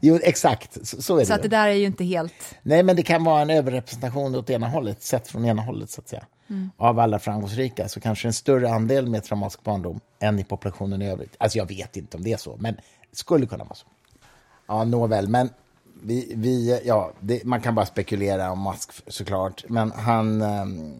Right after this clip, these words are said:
Speaker 1: han har ju ingen impulskontroll, den saken är klar, så han gör ju en massa grejer ut-, på grund av det, tror jag.
Speaker 2: Ja,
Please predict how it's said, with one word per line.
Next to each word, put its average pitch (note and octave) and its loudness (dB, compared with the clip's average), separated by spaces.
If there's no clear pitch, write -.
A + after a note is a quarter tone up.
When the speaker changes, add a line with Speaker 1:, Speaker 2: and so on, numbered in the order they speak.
Speaker 1:
han A#2 -2
har A#2 2
ju B2+ 0
ingen A#2+ 2
impulskontroll, G#2+ -2
den G#2+ -4
saken F#2 -8
är E2+ -10
klar, F2 -10
så F2+ -14
han F#2+ -6
gör G2 -4
ju F2+ -8
en E2+ -10
massa E2 -12
grejer C#2+ -10
ut-, E2+ -18
på G2 -8
grund F2 -6
av D#2+ -12
det, F2 -12
tror - -16
jag. - -20
Speaker 2:
Ja, A3+ -4